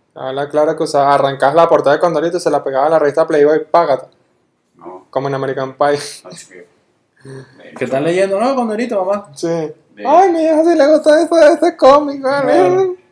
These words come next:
Speaker 1: Esa comiquita.
Speaker 2: Qué cómico.
Speaker 1: Ahora, eso sí, la primera serie que yo vi así de, basada en un cómic independiente, coño, Tortugas Ninja.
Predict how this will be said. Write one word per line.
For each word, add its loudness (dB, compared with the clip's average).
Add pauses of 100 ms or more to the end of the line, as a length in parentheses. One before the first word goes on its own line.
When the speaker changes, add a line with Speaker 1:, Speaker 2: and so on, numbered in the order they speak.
Speaker 1:
Esa 4
comiquita. -2 (1500)
Speaker 2:
Qué -20
cómico. -20
Speaker 1:
Ahora, 6
eso 0
sí, 0
la 6
primera 2
serie 4
que 0
yo 2
vi 2
así -2
de, 0 (380)
basada -2
en -6
un -6
cómic -2
independiente, -4 (160)
coño, -6 (140)
Tortugas -2
Ninja. -8